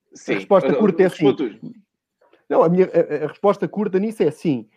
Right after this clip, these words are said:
Speaker 2: Agora, se, se, eu nunca gostei muito daquela frase do, "Ah, eu, eu sou, ah, o eu profissional e o eu pessoal", eu não consigo. Pá, não, custa-me bué, é um exercício muito difícil. Ainda hoje falei com, sobre isso.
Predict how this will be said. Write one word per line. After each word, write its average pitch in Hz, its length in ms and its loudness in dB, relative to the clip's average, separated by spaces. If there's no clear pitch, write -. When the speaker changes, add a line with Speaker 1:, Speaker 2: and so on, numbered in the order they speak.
Speaker 2:
Agora, 151 300 2
se, 156 340 -4
se, - 220 -8
eu - 320 -4
nunca 180 220 2
gostei 180 160 2
muito 180 140 2
daquela 160 260 2
frase 156 320 2
do, 151 160 2
"Ah, 185 140 6
eu, 143 400 0
eu 156 100 0
sou, - 220 -12
ah, 135 140 4
o 170 180 6
eu 185 100 6
profissional 165 720 -2
e 160 60 2
o 165 60 4
eu 156 80 2
pessoal", - 180 -10
eu 170 80 2
não 175 80 0
consigo. 160 420 -6
Pá, 135 140 0
não, 120 280 -6
custa-me 180 340 2
bué, 151 340 8
é 131 60 4
um 135 140 2
exercício 147 380 -2
muito 147 140 0
difícil. 135 420 -4
Ainda 170 120 2
hoje 190 120 -2
falei 180 200 -2
com, 160 220 0
sobre 135 280 0
isso. - 140 -10